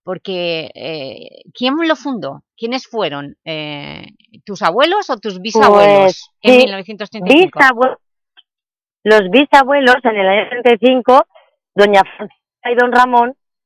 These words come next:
Speaker 2: fundaron este negocio porque vieron una manera para sobrevivir y fue esta, el hacer la venta y, y el, y el barecito de aquella época.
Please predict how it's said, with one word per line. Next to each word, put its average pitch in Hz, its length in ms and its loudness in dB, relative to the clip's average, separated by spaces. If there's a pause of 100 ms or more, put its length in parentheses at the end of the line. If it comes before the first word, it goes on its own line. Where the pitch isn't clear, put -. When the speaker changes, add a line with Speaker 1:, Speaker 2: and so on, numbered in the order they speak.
(100)
Speaker 2:
fundaron 214 920 2
este 196 220 0
negocio 208 440 2
porque 190 420 2 (100)
vieron 202 300 2
una 233 180 4
manera 196 680 2 (360)
para 208 320 4
sobrevivir 214 560 2 (100)
y 214 300 4
fue 220 220 4
esta, 214 240 2
el 175 160 0
hacer 185 420 -2
la 165 160 -2
venta 220 400 0
y, 175 320 -4
y - 80 6
el, 170 180 0 (240)
y 165 160 2
el 151 120 -2
barecito 156 500 0
de 170 60 4
aquella 160 320 0
época. - 400 -4